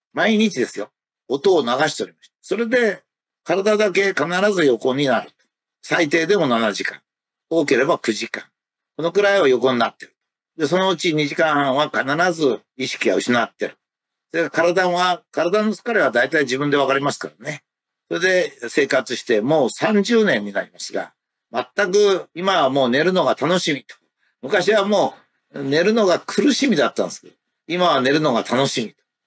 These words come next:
というふうになりました。えー、これもですね、実は自分の人生が自分じゃなかったんですよ。こういうふうに寝なきゃいけない。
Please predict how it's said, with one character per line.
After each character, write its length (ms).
と 80
い 100
う 60
ふ 40
う 60
に 100
な 100
り 140
ま 80
し 120
た。 80
え 220
ー、 60
こ 100
れ 100
も 120
で 120
す 100
ね、 260
実 300
は 260
自 240
分 440
の 180
人 240
生 200
が 100
自 160
分 140
じ 60
ゃ 40
な 140
か 100
っ 100
た 160
ん 60
で 100
す 160
よ。 180
こ 180
う 40
い 40
う 20
ふ 80
う 40
に 80
寝 100
な 140
き 80
ゃ 40
い 40
け 80
な 140
い。 100